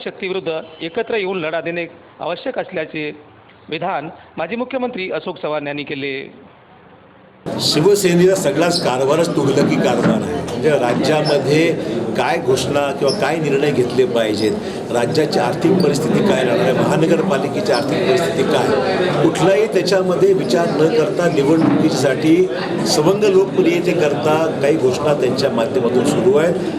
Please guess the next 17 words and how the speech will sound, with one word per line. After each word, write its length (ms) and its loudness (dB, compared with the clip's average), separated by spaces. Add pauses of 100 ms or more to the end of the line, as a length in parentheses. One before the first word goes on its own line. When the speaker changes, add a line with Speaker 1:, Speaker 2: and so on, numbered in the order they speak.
(180)
Speaker 2:
मला 160 2
वाटतं 280 0
की 220 2
त्यां-, 360 0
आम्हाला 400 2
आमच्यापेक्षा 640 2
भाजपवाल्यांना 640 2
विचार 280 0
त्याचं 200 -2
काय 200 -2
वाटत 140 2
नाही, 260 0
त्याचं 220 -4
नाही. 120 -2
मुद्दा 300 0
असा 200 0
आहे 100 2